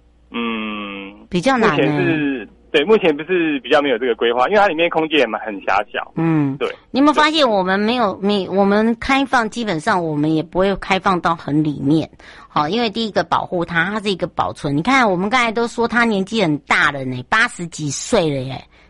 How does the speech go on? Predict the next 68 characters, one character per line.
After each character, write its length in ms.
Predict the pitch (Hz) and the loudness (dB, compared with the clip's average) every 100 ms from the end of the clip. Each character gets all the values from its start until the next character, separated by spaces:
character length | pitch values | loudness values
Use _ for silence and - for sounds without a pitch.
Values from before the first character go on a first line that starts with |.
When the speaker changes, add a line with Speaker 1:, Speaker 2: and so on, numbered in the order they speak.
| _ | _
Speaker 2:
对 100 | 226 | -2
不 80 | 214 | 2
对？ 360 | 220 185 135 139 - - - | 4 4 2 -6 -20 -20 -10
哦， 180 | - 165 | 0 2
你， 200 | 160 170 | 4 4
你 140 | 190 196 | 4 4
要 100 | 240 | 2
爱 240 | 185 214 | 2 0
护 200 | 208 185 | -2 -4
它， 260 | - 180 160 | 0 2 2
而 120 | 180 | 2
且 220 | 240 202 - - - | 0 -2 -2 -12 -2
刚 180 | 226 | 2
刚 200 | 226 226 | 4 4
呢， 260 | 220 196 185 | 4 4 2
这 100 | 208 | 0
个 140 | 202 | -2
主 100 | 170 | -2
任 200 | 170 202 | 0 0
说， 180 | 190 - - | -2 -10 0
呃， 200 | 196 175 | 2 2
这 120 | 220 | 2
个 100 | 208 | -2
主 120 | 175 | 0
任 120 | 180 196 | 2 2
也 80 | |
有 80 | 185 | 2
讲 280 | 180 160 143 | 0 0 0
啊， 80 | 143 | 0
你 100 | 151 | 0
可 140 | 220 | -2
以 60 | 202 | 0
到 200 | 226 208 | 0 0
周 240 | - 240 | 0 0
边 260 | 240 240 240 | 0 0 2
呢， 360 | 240 233 233 240 | 2 2 2 2
哦， 380 | 202 170 151 156 | 4 2 0 -4
除 160 | 202 | -2
了 140 | 220 220 | 0 2
呢， 260 | 208 202 202 - - | 2 2 -2 -12 -6
哦， 160 | 175 165 | 0 0
可 180 | - 208 | 0 -2
以 60 | |
来 140 | 185 170 | 0 -2
拍 280 | - 196 185 | 0 0 0
拍 520 | 196 185 185 185 185 | 0 2 4 2 2
美 200 | 165 135 | -2 -2
照 220 | 190 170 | 0 -2
之 160 | - 180 | -2 -2
外， 380 | 196 180 143 - - | 2 2 0 -6 -12
还 160 | - 180 | -2 0
有 80 | 170 | 0
石 220 | - 160 | -4 -4
头 160 | 175 | 0
屋 160 | 165 180 | 0 0
可 120 | 185 | 0
以 120 | 170 | 0
感 260 | 160 143 135 | 0 -2 -4
受 260 | - 185 160 | -2 0 0
一 80 | |
下， 380 | 156 - 165 143 | 0 0 0 0
而 140 | - 165 | -4 -8
且 220 | - 160 | -2 0
呢， 120 | 151 143 | 0 -2
还 120 | 175 | -4
有 120 | 160 | -4
咖 340 | - 185 185 | -4 0 0
啡， 320 | 175 196 190 | 0 -2 -2